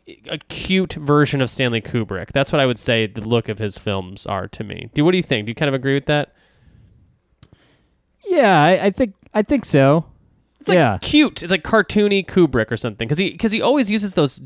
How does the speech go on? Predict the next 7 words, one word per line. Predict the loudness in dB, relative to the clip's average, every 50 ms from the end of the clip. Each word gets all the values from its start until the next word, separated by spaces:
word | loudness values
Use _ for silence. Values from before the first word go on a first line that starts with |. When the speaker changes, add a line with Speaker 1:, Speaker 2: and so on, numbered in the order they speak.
| -14 -8
Speaker 1:
giant | -2 0 0 2 2 2 2 0 -2
master | -2 -2 0 0 0 0 -2 -4 -2 -2 -2
wide | -2 0 -2 -2 0 -2 -4 -6 -8
shots. | -10 -10 -10 -10 -10 -14 -14 _ -12 -12 -2 -2 -2 -2 _ -16 -20
<laughs> | -20 -20 -20 -20 _ -2
Those, | -2 -2 0 0
like, | 0 -2 -2